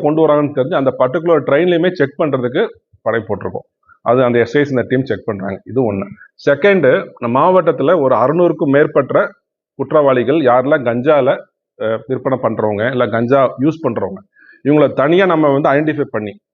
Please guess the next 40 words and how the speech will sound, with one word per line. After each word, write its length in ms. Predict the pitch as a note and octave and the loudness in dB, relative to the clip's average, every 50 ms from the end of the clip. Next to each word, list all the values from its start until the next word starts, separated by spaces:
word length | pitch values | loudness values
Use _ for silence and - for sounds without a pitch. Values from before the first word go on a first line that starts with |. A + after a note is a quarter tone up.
| _ _ _ _ _ _ _ _ _ - | _ _ _ _ _ _ _ _ _ -2
ஒவ்வொரு 380 | A#2 C#3 F3 G3+ A3 A3 G#3 F#3 | 0 2 2 4 4 4 4 4
ஆளுக்கும் 340 | E3+ F3+ F3+ E3+ G#3 F#3+ D#3+ | 4 4 2 2 2 0 0
எப்படி 200 | - - F#3+ G3+ | 0 -2 -4 -4
சோர்ஸ், 320 | D3 - D3 C#3+ C3+ B2 - | -4 -2 -2 -2 -2 -2 -4
எங்க 180 | A#2+ C3 D#3+ E3 | -8 -6 -4 -4
இருந்து 180 | E3 E3 E3 D3+ | -4 -2 -2 0
வருது, 300 | B2+ B2 A#2+ A2+ B2 F#3 - - _ - | 0 0 0 0 -4 -6 -6 -12 _ -2
யாரு 260 | A#2+ B2+ D#3 F3+ F3+ | 0 2 2 2 0
கொடுக்குறா. 400 | - - C#3 C#3 B2+ C3 A2 - - - _ _ _ _ _ _ _ _ | -2 -4 -6 -6 -4 -4 -6 -6 -6 -12 _ _ _ _ _ _ _ _
So, 60 | D#3+ E3+ D3+ B2 A#2+ A#2 | -6 -4 -2 0 -2 -2
இதுக்கு 220 | A#2+ B2+ C#3 C3+ C#3 | 0 -2 -2 2 2
முன்னாடி 240 | C#3+ D#3+ F3 F3 E3+ | 2 4 4 2 2
பாத்தீங்கன்னா 460 | C#3+ D#3 D3 C#3+ D3+ C#3 C#3 C#3 E3 G#3+ - - - | 2 0 0 0 -2 -2 -2 0 0 0 -2 -4 -8
அந்த, 200 | A#2+ A#2 A#2+ B2 A#2 A#2+ A#2 A2 A2 A2 G2+ F#2+ F#2 - F2+ | -6 0 2 4 4 6 6 6 4 4 2 0 -2 -6 -8
அஹ், 260 | G2 G2 G2 F#2+ F2 E2+ - | -6 -6 -6 -6 -8 -10 -8
கஞ்சா 240 | B2 B2+ C3 D#3+ D#3+ | -8 -4 0 0 2
எடுப்பாங்க, 380 | C#3+ C#3 C#3 D3+ D3+ C3 B2+ D3+ - | 2 0 0 -2 -2 0 0 -4 -4
அந்த 160 | - - B2+ B2 | -6 -8 -10 -6
குற்றவாளி 340 | - C3+ - D#3 D3 D3 C3+ | -6 -4 0 2 2 2 2
மட்டும் 220 | B2+ C3+ C3+ - | 0 -4 0 0
கைது 160 | B2 B2+ B2+ | 0 0 0
பண்ணுவாங்க. 320 | A#2 A2 G#2 F#2+ F#2+ E2+ - _ _ _ _ _ _ | -4 -6 -6 -6 -10 -12 -14 _ _ _ _ _ _
இப்ப 120 | B2 B2+ C#3 | -2 0 0
அப்படி 200 | A#2+ B2 C#3+ D3 | 0 0 0 -2
கிடையாது. 320 | C3 B2+ B2 A#2+ G#2+ F#2 - - _ _ _ _ _ | 0 2 2 0 0 -2 -6 -14 _ _ _ _ _
அவன் 180 | - A2 G#2+ | -10 -8 -4
வீடை 220 | A2+ D3 D#3 D#3+ D3 | 0 2 2 2 2
ஃபுல்லா 220 | - C#3 D3+ D3+ | 2 0 -2 0
தரவா 240 | C3 B2 B2+ C3+ C#3 | 2 2 2 2 2
செக் 260 | C3 - A#2 - - | 0 -2 -8 -6 -4
பண்றோம், 360 | C3+ B2 A#2 A#2 A#2+ D#3 F3 - - _ _ | -4 -2 0 0 0 -2 -2 -6 -14 _ _
பேங்க் 280 | G#2 A2 A#2+ C#3+ D3 D3 | -2 0 0 2 2 0
அக்கவுண்ட்ஸ் 340 | C3+ - C#3+ C3+ C3 C3+ - | 0 2 0 -2 -2 -2 -4
ஃப்ரீஸ் 240 | B2+ B2+ B2+ - | -4 -4 -4 -4
பண்றோம். 320 | - A#2+ G#2 G2+ B2 D3+ D#3 - _ _ - A2 | -6 -6 -4 -2 -4 -4 -4 -8 _ _ -4 -2
ஆந்திரால 400 | C#3 F3+ G3 F#3 F3 D#3+ D3 E3 | 0 0 2 2 4 4 4 4
அவருக்கு 280 | E3+ C#3+ C#3 C3 A#2 A#2 | 2 2 0 0 0 2
யாரு, 220 | B2 C#3+ E3 D#3 D#3+ - - | 2 2 2 0 -4 -6 -8
அஹ், 180 | G#2+ G#2 G#2 G2+ | -4 -4 -4 -2
விக்கிறார் 420 | A2+ A#2 A#2 - D3 A#2+ G2+ - | -4 -6 -6 -2 -2 -2 -2 -2